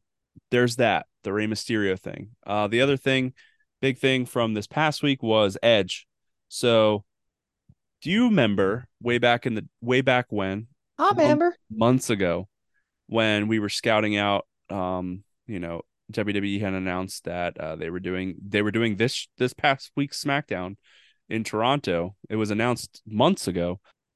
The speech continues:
Speaker 1: thinking, "Could that be Edge's retirement?" Uh, apparently, I, I don't remember i-, if his contract is up or whatnot, but
Speaker 2: His contract ends in the end of September, from what I saw.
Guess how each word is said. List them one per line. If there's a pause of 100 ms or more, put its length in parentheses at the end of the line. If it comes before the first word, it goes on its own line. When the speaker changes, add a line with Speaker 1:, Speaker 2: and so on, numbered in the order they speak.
(100)
Speaker 1:
thinking, (600)
"Could
that
be
Edge's
retirement?" (560)
Uh, (260)
apparently, (220)
I,
I
don't
remember
i-,
if
his
contract
is
up
or
whatnot, (880)
but (220)
Speaker 2:
His
contract
ends
in
the
end
of
September,
from
what
I
saw.